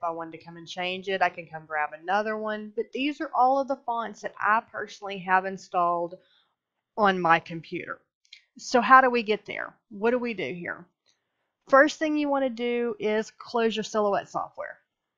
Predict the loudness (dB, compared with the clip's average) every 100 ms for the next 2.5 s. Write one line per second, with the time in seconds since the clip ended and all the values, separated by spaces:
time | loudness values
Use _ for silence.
0 | _ -10 -6 0 2 4 2 0 -4 -2
1 | 0 2 0 2 0 2 0 -4 -2 -2
2 | -2 -2 -2 -2 -4